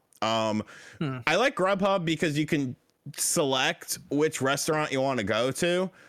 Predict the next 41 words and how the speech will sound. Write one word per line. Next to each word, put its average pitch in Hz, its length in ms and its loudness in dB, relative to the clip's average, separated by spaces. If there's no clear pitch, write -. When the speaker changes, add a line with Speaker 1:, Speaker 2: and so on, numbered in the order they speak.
Speaker 1:
Like, 127 240 2
if 127 120 0
there's, 147 220 0
say 160 160 2
there's 151 140 2
two 165 160 0
Taco 143 280 2
Bells 120 300 2
near 135 180 0
you, 139 120 2
you 120 180 -2
could 120 120 -2
choose 139 260 2
Speaker 2:
Hmm. 117 60 2
Speaker 1:
which 120 180 -2
Taco 127 260 2
Bell, 113 260 2
whereas 110 300 2
on 110 160 -2
Grubhub, 113 480 2
it 113 80 0
just 113 160 -2
automatically 110 600 2
does 120 240 2
it, 120 140 0
which 117 180 -2
can 135 240 0
be 123 120 2
a 104 60 2
problem 117 460 0
because 117 300 -2
the 117 80 0
closest 135 440 0
Taco 123 220 0
Bell 120 160 2
to 107 80 -2
me 113 140 0
is 104 100 -2
at 101 140 0
a - 20 -2
mall, 127 560 0